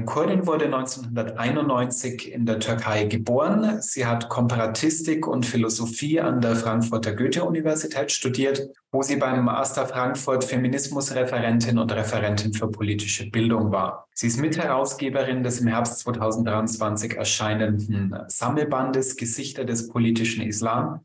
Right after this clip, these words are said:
und Gründungsmitglied der Initiative Migrantinnen für Säkularität und Selbstbestimmung. Bereits erwähnt habe ich Rebecca Schönenbach.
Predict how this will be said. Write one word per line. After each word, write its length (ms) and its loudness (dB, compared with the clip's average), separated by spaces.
und 200 -2
Gründungsmitglied 840 0
der 140 2
Initiative 720 0
Migrantinnen 800 2
für 200 -4
Säkularität 1000 -4
und 80 -4
Selbstbestimmung. 1000 -4
Bereits 440 0
erwähnt 560 0
habe 220 0
ich 180 -4
Rebecca 360 -2
Schönenbach. 760 2